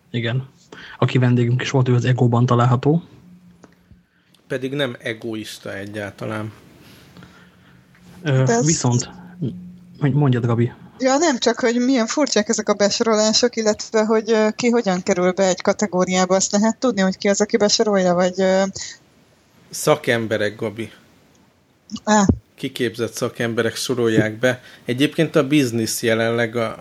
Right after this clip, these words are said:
Speaker 2: egy olyan kategória, ami a tavalyi I T és biznisz blogokat is tartalmazza, úgyhogy a
Speaker 3: Aha.
Speaker 2: kategória, meg a besorolás az e-, eleve érdekes téma, de szerintetek egyébként van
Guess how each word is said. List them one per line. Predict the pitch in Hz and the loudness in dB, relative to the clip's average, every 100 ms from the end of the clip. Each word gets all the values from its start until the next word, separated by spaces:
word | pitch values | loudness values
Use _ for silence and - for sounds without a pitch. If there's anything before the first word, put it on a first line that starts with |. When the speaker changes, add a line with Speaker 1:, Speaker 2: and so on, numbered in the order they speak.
| 113 | -12
Speaker 2:
egy | 120 | -2
olyan | 127 110 - | 0 0 -2
kategória, | 110 117 117 117 113 117 | -6 -4 -4 -4 -2 -2
ami | 113 113 | -2 -2
a | 113 113 - - - _ - - | -4 -4 -8 -20 -20 _ -20 -8
tavalyi | 123 110 113 113 - 123 110 | -6 -2 -2 -2 -2 0 0
I | 104 | -2
T | - 113 113 - | -6 -6 -6 -4
és | 117 110 101 | -2 -2 -4
biznisz | 104 113 104 107 113 | -6 -8 -6 -6 -8
blogokat | 123 104 104 - - | -6 -6 -4 -4 -6
is | 110 - | -8 -4
tartalmazza, | 110 104 - 107 110 107 113 107 | -2 -2 -4 -4 -2 -2 -2 -2
úgyhogy | 110 - 120 - - - - - - - | -4 -4 -4 -4 -14 -20 -20 -20 -20 -12
a | - | -6
Speaker 3:
Aha. | 202 220 | 2 2
Speaker 2:
kategória, | 127 113 123 123 120 117 120 113 | 2 -4 -6 -4 -4 -6 -10 -12
meg | 101 104 | -12 -10
a | 101 104 107 | -8 -8 -6
besorolás | 113 - 123 113 113 107 101 120 | -6 -4 -4 -2 0 0 -2 -4
az | 107 - | -6 -8
e-, | - 117 - | -10 -10 -6
eleve | 120 110 101 | 0 0 2
érdekes | 104 104 113 104 113 - | 0 0 -2 -4 -4 -6
téma, | - 107 107 113 | -4 -4 -2 -2
de | 113 113 - - - - - - | 0 -2 -6 -20 -20 -20 -20 -10
szerintetek | - 123 131 131 135 139 139 | -2 0 2 0 0 2 0
egyébként | 135 139 - 127 120 | 0 0 0 -2 -2
van | 107 107 110 | -2 -2 -4